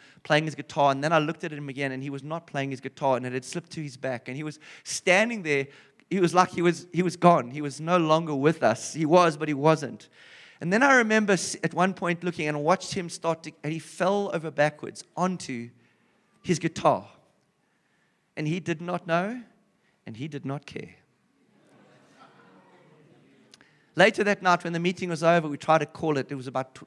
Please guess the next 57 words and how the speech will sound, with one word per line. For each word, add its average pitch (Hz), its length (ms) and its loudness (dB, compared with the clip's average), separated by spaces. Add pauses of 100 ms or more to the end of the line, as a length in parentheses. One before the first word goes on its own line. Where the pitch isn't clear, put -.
(140)
probably 139 400 -8
eleven 147 380 0
thirty, 147 200 -2
twelve 143 300 -2
at 135 140 -8
night. 131 260 0
We, 123 80 -8
"Please, 127 320 -10
guys, 131 220 -2
we 131 80 -6
have 127 100 -8
to - 80 -16
go 127 140 -6
home." 123 420 -10 (420)
My 165 200 8
wife 185 340 4
was 147 140 -8
so - 340 0
drunk, 147 460 0 (200)
we 147 80 -4
had 151 60 0
to 139 80 -4
carry 160 380 -2
her 151 80 -6
to - 160 -14
the - 60 -14
car 127 440 -2
and 147 320 -2
carry 156 280 0
her 147 60 0
into - 300 -6
the 131 120 -8
house. 123 540 -10 (800)
She - 120 -6
couldn't 185 280 0
walk 175 220 4
and 180 100 -4
she - 60 -6
couldn't 214 240 -4
talk. 220 320 0
Every 151 140 -10
time 170 160 0
she 165 100 -12
looked 165 160 -8
at 160 60 0
us, 143 40 -4
she - 220 -8
would 143 180 -8
speak - 280 -12
in 147 100 -10
tongues 147 320 0
and 117 100 -16
start 131 200 -8
laughing 127 340 -4
hysterically. 127 480 -6
And 107 100 -12 (720)
Calvin, 202 560 4